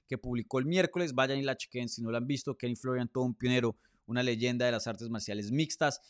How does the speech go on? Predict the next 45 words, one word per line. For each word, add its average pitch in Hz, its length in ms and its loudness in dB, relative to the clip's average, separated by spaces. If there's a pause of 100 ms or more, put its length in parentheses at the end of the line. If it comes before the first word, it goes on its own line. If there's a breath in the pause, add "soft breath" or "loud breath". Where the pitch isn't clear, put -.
(140 soft breath)
Igualmente 156 640 4
he 151 60 0
subido 151 440 2
varios, 143 680 0 (280)
eh, 120 200 0
videos 147 640 4
de 120 400 0
El 120 140 -4
Día 147 140 4
de 143 60 4
Medios 151 300 0
con 143 140 -8
subtítulos 160 560 -6
en 185 80 -8
español 131 420 -2
para 120 160 -2
que 110 100 -12
puedan 120 220 -4
entender 113 480 -4 (260 soft breath)
lo 123 140 -4
que 110 80 -10
están 120 220 -2
diciendo 123 320 0
estas 127 320 -4
estrellas 117 680 -2
en 117 160 -4
inglés. 117 540 4
Entonces 120 420 -6
están 120 220 -6
ahí 123 180 0
ya 120 160 -2
publicados 113 540 -4
en 127 60 -14
el 113 60 -18
canal 131 220 -2
y 135 60 -4
creo, 117 280 -6 (140)
creo 120 180 0
que - 120 -4
voy 107 80 2
a 104 60 -4
publicar 107 360 -6
un 110 100 -4
par 117 220 2
más. 117 320 -2